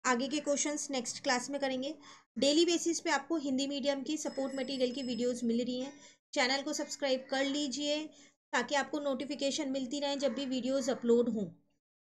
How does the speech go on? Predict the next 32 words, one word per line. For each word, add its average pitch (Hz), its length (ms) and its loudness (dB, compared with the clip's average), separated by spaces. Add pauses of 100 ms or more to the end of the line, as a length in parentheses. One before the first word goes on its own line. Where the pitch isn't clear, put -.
(500)
और 277 80 4
अपने 302 220 2
फ्रेंड्स 269 320 -2
के 311 120 -6
साथ 311 160 2
ज़रूर 269 340 2
शेयर 285 320 4
कीजिए 277 500 -2
कि 302 160 -6
इस 269 100 -2
चैनल 254 280 -2
पे 269 120 -2
सपोर्ट 262 340 0
मटेरियल 254 400 0
के 269 100 -6
सॉल्यूशंस 254 640 -2
मिलने 240 240 0
स्टार्ट 226 360 -4
हो 247 60 0
गए 240 140 -2
हैं, 285 120 -6 (420)
ताकि 302 220 2
वो 269 180 2
भी 311 120 2
एग्जाम 247 380 0
से 285 100 -2
पहले 254 260 2
चैप्टर्स 240 420 -2
की 285 100 -6
प्रिपरेशन 233 520 -4
कर 226 120 -2
सकें। - 340 -12